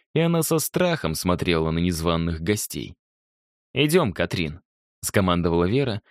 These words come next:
и, улыбнувшись ещё шире, открыла дверь. Ведьмочка на цыпочках проследовала за ней.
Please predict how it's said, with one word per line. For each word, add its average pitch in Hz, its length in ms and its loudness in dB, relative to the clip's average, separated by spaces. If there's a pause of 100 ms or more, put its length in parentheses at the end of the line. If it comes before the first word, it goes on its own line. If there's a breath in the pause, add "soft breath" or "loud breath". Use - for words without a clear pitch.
(200 soft breath)
и, 170 100 4
улыбнувшись 180 720 2
ещё 85 240 0
шире, 120 640 -2
открыла 87 600 -2
дверь. 76 420 -6 (800)
Ведьмочка 196 560 2
на 113 140 2
цыпочках 147 580 -2
проследовала 80 760 -2
за 87 160 -2
ней. 76 320 -6